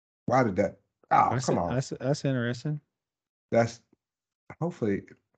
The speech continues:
Speaker 1: all right, close your eyes. I don't know, I don't know what's gonna come up next now, 'cause that was not the picture that I
Speaker 2: <laughs>
Speaker 1: That was not the
Speaker 2: There is a
Speaker 1: intention. That
Speaker 2: reason we do not live stream this podcast.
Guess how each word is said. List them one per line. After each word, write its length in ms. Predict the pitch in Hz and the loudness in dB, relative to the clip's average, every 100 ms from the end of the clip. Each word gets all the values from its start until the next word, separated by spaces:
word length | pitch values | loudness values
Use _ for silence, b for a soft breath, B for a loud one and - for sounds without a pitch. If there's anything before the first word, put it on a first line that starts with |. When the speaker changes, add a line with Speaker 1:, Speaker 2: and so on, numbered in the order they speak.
| _ _ _ - | _ _ _ 0
Speaker 1:
all 60 | 117 | 2
right, 60 | |
close 240 | - 131 120 | 4 4 4
your 100 | 95 | 0
eyes. 180 | 92 95 | 0 0
I 40 | |
don't 140 | 107 107 | 0 2
know, 200 | 101 98 | -2 0
I 40 | |
don't 200 | 98 107 | 2 2
know 120 | 110 107 | 4 2
what's 140 | 107 | 4
gonna 140 | 107 | 2
come 180 | 104 107 | 2 2
up 140 | 110 101 | 2 2
next 340 | 95 - - | -2 -2 -2
now, 160 | 87 87 | 0 0
'cause 200 | - 90 | 0 4
that 180 | 110 107 | 6 6
was 120 | - | 6
not 160 | - | 6
the 60 | - | 6
picture 280 | 104 - 190 | 2 4 4
that 220 | 175 180 | 4 4
I 1120 | - 139 - 160 269 - 202 415 - 175 247 | 4 2 2 4 4 6 4 4 0 2 2
Speaker 2:
<laughs> 340 | - - - - | -2 -18 -8 2
Speaker 1:
That 200 | 180 117 | 6 6
was 120 | 110 | 6
not 200 | 123 135 | 6 8
the 60 | 143 | 10
Speaker 2:
There 140 | 170 | 12
is 140 | 175 156 | 12 10
a 60 | |
Speaker 1:
intention. 20 | 151 | 8
That 120 | 139 | 8
Speaker 2:
reason 480 | 151 175 175 175 151 | 8 6 6 4 6
we 140 | 156 | 4
do 160 | 143 147 | 6 6
not 300 | 143 143 127 | 8 6 6
live 280 | 131 127 123 | 6 4 2
stream 320 | - 120 110 | -4 -4 -4
this 160 | 113 107 | -4 -4
podcast. 680 | 113 98 87 87 92 - | -6 -6 -10 -16 -16 -20